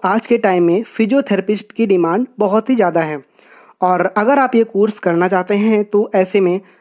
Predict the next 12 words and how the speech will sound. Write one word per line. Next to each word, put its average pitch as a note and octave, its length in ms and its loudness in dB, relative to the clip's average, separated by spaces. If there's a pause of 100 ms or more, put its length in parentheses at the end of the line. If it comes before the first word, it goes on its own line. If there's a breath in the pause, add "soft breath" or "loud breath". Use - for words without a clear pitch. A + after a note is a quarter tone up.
(120)
आपको F#3+ 400 -2
फिजियोथेरेपिस्ट G3+ 760 -2
की A#3+ 120 -4
इनकम G3 380 0
के G#3+ 120 -2
बारे F3 260 0
में A#3 140 -2
जानना F#3 300 0
ज़रूरी F3 340 -2
हो D#3+ 160 -4
जाता D#3 220 -6
है। D#3 200 -12